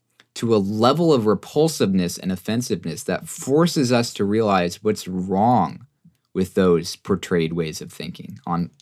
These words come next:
all levels, pretty much. Okay, but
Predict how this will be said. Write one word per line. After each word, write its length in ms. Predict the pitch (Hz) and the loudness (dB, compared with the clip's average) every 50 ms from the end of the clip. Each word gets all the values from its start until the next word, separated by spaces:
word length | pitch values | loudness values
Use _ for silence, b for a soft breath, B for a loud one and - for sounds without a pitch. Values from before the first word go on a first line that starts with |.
| _ - - _ - | _ -20 -10 _ 2
all 240 | 110 113 117 113 107 | 4 4 6 4 4
levels, 420 | 98 90 85 85 76 - - - | 2 0 0 -4 -8 -10 -10 -14
pretty 260 | - - - 90 82 | -12 -8 -8 -8 -8
much. 360 | 78 71 - - - - - _ _ _ _ _ _ _ _ _ _ _ _ _ _ _ _ _ _ _ _ _ B B B B B B B B B B B B B B B B B B B B B B B B | -8 -12 -16 -20 -20 -20 -20 _ _ _ _ _ _ _ _ _ _ _ _ _ _ _ _ _ _ _ _ _ B B B B B B B B B B B B B B B B B B B B B B B B
Okay, 160 | 113 117 101 | 2 4 4
but 280 | 90 107 120 - - | 4 4 2 2 0